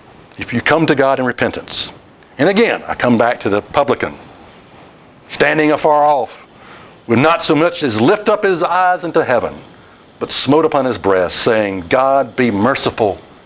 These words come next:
to me, a sinner." Let's take a look at Hebrews ten and verse nineteen and read some scriptures here. Hebrews ten and verse nineteen.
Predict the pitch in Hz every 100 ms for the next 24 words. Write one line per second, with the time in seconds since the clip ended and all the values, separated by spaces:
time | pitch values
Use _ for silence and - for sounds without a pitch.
0 | - 110 104 90 87 - - - - 92
1 | - 117 95 - - - _ _ _ _
2 | _ _ _ - - - - - - -
3 | - - - - 240 226 202 156 208 190
4 | - 208 185 160 147 151 151 - 170 87
5 | 78 98 98 123 117 - - - 127 127
6 | - 139 98 147 139 127 - 156 135 110
7 | - 107 104 113 104